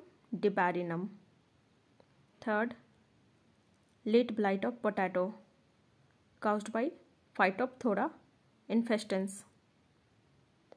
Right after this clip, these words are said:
Fourth, white rust of crucifers. Caused by Albugo candida.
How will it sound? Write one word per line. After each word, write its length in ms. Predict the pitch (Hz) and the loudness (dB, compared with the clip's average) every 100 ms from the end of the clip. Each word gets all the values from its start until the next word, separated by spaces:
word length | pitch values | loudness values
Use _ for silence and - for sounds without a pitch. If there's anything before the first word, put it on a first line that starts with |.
| _ _ _ _ _ _ _ - | _ _ _ _ _ _ _ -8
Fourth, 440 | - 208 - - - _ _ _ _ _ _ _ _ _ _ _ _ _ _ _ _ _ _ | -2 -2 -4 -14 -20 _ _ _ _ _ _ _ _ _ _ _ _ _ _ _ _ _ _
white 320 | 233 220 226 226 | 0 2 2 2
rust 280 | 202 202 233 | 0 2 0
of 200 | - - - | -2 -6 -2
crucifers. 720 | 220 214 226 226 165 165 - - _ _ _ _ _ _ _ _ _ - | 0 0 -2 0 0 -2 -14 -20 _ _ _ _ _ _ _ _ _ 0
Caused 340 | 196 202 208 | 2 2 0
by 240 | 208 233 330 - _ - | 0 0 -2 -10 _ 0
Albugo 500 | 202 185 208 247 - - | 2 4 4 4 2 -2
candida. 560 | - 202 190 190 185 190 | -4 0 0 0 0 -4